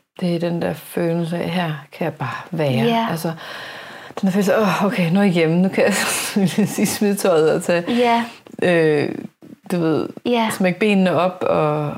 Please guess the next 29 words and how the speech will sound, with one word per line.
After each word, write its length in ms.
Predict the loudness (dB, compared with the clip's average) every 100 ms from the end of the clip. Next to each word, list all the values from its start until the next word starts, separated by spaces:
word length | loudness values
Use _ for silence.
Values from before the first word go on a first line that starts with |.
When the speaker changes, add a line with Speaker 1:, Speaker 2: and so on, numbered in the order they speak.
| -2
Speaker 2:
Ja. 220 | -2 -2 -6 -20 _ -4
Speaker 1:
og, 420 | -2 0 -2 -2 -4
øh, 320 | -4 -6 -10 -14 _ _ _ _ _ _ _ _ _ _ _ _ _ _ _ _ _
ja, 220 | 0 0 -4 -16 _ -4
der 80 | 0
er 40 |
ikke 120 | 2
noget, 160 | 2 2
der 100 | 0
strammer, 480 | -2 -2 0 2 2
der 100 | 2
er 60 |
ikke 160 | 0 2
noget, 220 | 0 2
der, 60 | 2
Speaker 2:
Nej. 80 | 4
Speaker 1:
altså, 160 | 4
alt 280 | 4 4 2
kan 160 | 2 2
være 160 | 4
Speaker 2:
Jeg 140 | 2 2
kan 100 | 2
Speaker 1:
behageligt 400 | 4 4 4 2
og 60 |
Speaker 2:
bare 80 | 4
Speaker 1:
lækkert, 320 | 4 2 2
både 340 | 2 2 4 4
i, 40 |
mm, 400 | 2 2 0 -2